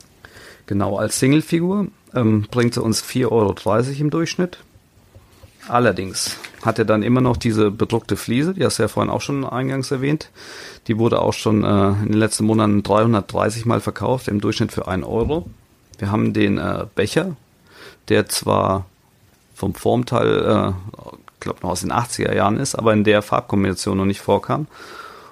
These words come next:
und auch bei siebzig Cent liegt. Dann hat die ja zweimal so einen Nupsi drauf, oder beziehungsweise einmal, aber insgesamt sind zwei dabei. In der Farbe, ähm,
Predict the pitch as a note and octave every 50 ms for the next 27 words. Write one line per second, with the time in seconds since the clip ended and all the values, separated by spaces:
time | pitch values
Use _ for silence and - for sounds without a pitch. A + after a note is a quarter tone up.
0 | _ _ - - G#2 - - G2+ - _ G2 G2 F#2+ F#2+ A2+ B2 - - - D3
1 | - - D3+ D3+ D3+ - - D#3+ E3+ - _ - - - - _ _ _ - _
2 | - G#2 G#2+ A#2 - - - A2 G#2 G2+ - - - G#2 G#2+ G#2+ G#2 G2 F#2+ G2+
3 | G2+ G2 G2 A#2 - - - - D#3 - - D3 D3+ F3+ G#3 - - - _ _
4 | _ _ _ _ _ _ _ _ _ _ _ - G2 G2+ G2+ G2+ F#2+ F#2+ F#2+ _
5 | F#2+ F#2 - G#2 G2+ G2 G2 G2 F#2 F#2 - - - A2 A#2 B2+ C#3 C#3+ D#3 E3+
6 | D#3+ - - - - G#2 G#2+ G#2+ G#2+ G#2+ G2+ _ _ _ _ _ - G2 G2+ G2+
7 | - G#2+ G2+ G#2 G#2 G2 - G2 F2+ - - F#2+ F#2 G2 F#2+ F#2+ F#2+ F#2 F#2+ G2
8 | A#2 D3+ F3 - - - - - - - - _ - - G#2+ G#2 G#2 G2 - -
9 | G#2 G#2+ A2+ B2+ C3+ C#3 B2+ - - G#2 A2 G#2+ G#2+ G#2